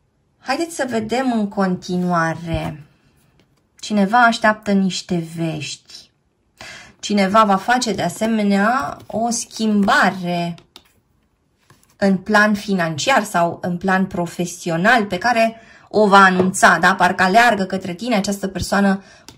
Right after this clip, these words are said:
cu aceste noutăți. Interesantă această combinație. Iată cum ceva este repus la locul său.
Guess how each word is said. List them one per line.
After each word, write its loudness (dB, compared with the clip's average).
cu 0
aceste 2
noutăți. -2
Interesantă 0
această -2
combinație. 0
Iată -2
cum -2
ceva 2
este 2
repus -2
la 2
locul 0
său. 0